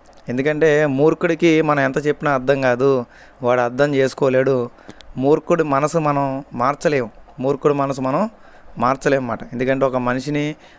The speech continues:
మనిషిగా చెయ్యండి అని సినిమాల్లో డైలాగులన్నీ రియాలిటీలో వర్క్ అవ్వండి. ఒక మూర్ఖుడి మనసు మనం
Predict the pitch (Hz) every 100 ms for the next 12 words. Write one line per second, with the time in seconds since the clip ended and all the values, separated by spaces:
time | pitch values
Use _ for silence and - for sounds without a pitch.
0 | - 131 131 139 139 131 135 139 143 139
1 | 135 127 135 147 151 143 139 147 147 147
2 | 147 143 131 139 143 139 143 135 139 135
3 | - 147 127 110 - - - - - 120
4 | 127 135 135 147 143 139 135 147 139 139